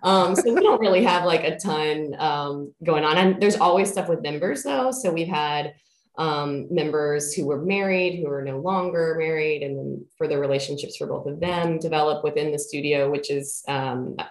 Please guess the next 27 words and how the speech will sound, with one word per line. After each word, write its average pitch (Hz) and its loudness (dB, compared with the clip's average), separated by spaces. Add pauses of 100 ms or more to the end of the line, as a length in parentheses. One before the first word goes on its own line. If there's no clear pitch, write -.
(200)
you 147 -6
know, 131 -6
I 147 -2
don't 156 -2
see 147 -4
them 135 -2
in 135 -6
class, 139 -2
and 143 -6
that's 139 -8
probably 127 -4
a 147 -2
good - -10
thing, 127 -6
'cause - -10
I - -6
would - -8
be - -4
like, 80 -8
"Wait, - -8
what, - -8 (180)
uh, 139 -6
what 143 -6
is 143 -8
going - -8
on?" - -10
So 143 -2